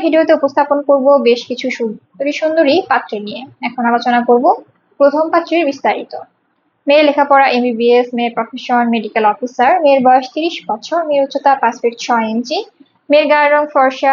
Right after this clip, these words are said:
মেয়ের বৈবাহিক অবস্থা অবিবাহিত, মেয়ের বাবা ব্যবসায়ী, মেয়ের মা হাউসওয়াইফ। মেয়ের বর্তমান ঠিকানা ঢাকা, মেয়ের হোম ডিস্ট্রিক্ট নারায়ণগঞ্জ, মেয়ের পছন্দ যে কোনো প্রফেশনের একজন ভালো পাত্র। এখন আলোচনা করব দ্বিতীয়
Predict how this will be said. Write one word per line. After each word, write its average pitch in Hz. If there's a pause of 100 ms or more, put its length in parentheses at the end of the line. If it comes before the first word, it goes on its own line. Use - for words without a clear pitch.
(100)
মেয়ের 262
বৈবাহিক 247
অবস্থা 233 (100)
অবিবাহিত, 233 (460)
মেয়ের 262
বাবা 240 (120)
ব্যবসায়ী, 240 (140)
মেয়ের 269
মা 269 (140)
হাউসওয়াইফ। - (500)
মেয়ের 320
বর্তমান 349
ঠিকানা 320 (120)
ঢাকা, 269 (120)
মেয়ের 262
হোম 247
ডিস্ট্রিক্ট 240
নারায়ণগঞ্জ, 233 (120)
মেয়ের 294
পছন্দ 277 (180)
যে 240
কোনো 220
প্রফেশনের 247 (100)
একজন 277 (560)
ভালো 285
পাত্র। - (320)
এখন 233
আলোচনা 240 (100)
করব 233 (200)
দ্বিতীয় 269